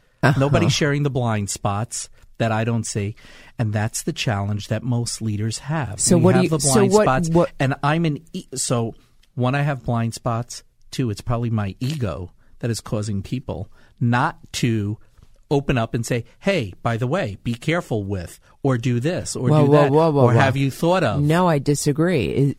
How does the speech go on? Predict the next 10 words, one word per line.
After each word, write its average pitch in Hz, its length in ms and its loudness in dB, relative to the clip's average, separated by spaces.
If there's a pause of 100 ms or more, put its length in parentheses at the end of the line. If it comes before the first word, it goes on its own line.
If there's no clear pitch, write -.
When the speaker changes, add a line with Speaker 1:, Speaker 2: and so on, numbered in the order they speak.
(120)
Speaker 1:
I, 139 120 2
I 160 40 0
think 156 340 -2 (500)
in 131 200 -2
that 139 300 -2
scenario, 113 760 0
it's - 360 -2
probably 147 560 -2
your 139 340 2
ego, 143 640 -2